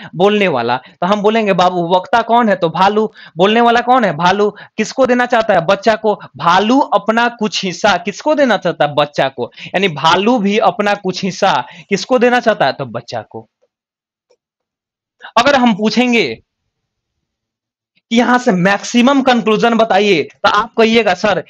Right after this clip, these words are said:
एक कटा हुआ भाग से दो, तो यहां से भी दो और यहां से भी दो, टोटल कितना हुआ?" तो चार हुआ। हम बोलेंगे, "क्या क्या?" तो आप तुरंत बोलिएगा, "सर,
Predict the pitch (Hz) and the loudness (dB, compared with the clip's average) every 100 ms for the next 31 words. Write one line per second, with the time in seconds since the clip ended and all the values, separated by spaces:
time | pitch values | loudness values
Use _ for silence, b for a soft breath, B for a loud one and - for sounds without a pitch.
0 | B - 233 254 _ - 214 220 226 220 | B 0 0 -2 _ -2 0 2 2 2
1 | 202 202 - 214 170 220 226 220 _ - | 2 0 0 0 2 2 2 -2 _ -2
2 | 180 175 202 214 220 202 185 220 190 190 | 0 2 0 0 0 2 2 2 4 2
3 | 190 180 196 196 190 156 151 B _ 196 | 2 0 0 0 0 0 -4 B _ 0
4 | 196 233 226 233 226 226 202 196 180 180 | 2 0 -2 0 0 2 2 0 -2 0
5 | 151 143 131 123 B B 208 226 220 214 | -2 -2 -2 -2 B B -2 0 2 2
6 | 208 233 233 233 233 - 196 202 - 269 | 0 0 0 0 -2 0 0 -2 0 0
7 | 285 247 233 240 214 190 160 | 2 0 2 2 2 0 -2